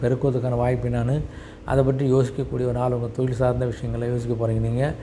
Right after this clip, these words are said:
குழந்தையுடைய மகிழ்ச்சியான தருணங்கள்லாம் இன்று ஏற்பட போகுது உங்களுக்கு. குழந்தை வந்து நல்லா,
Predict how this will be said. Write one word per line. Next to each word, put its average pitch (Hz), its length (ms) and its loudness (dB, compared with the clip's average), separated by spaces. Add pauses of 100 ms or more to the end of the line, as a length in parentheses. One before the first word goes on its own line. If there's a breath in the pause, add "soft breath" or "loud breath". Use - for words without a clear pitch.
(420 loud breath)
குழந்தையுடைய 160 800 4
மகிழ்ச்சியான 151 720 0 (800)
தருணங்கள்லாம் 127 560 0
இன்று 120 160 -2
ஏற்பட 123 260 -4
போகுது 120 200 -2
உங்களுக்கு. 120 280 -4
குழந்தை 127 240 0
வந்து 123 140 -2
நல்லா, 127 180 2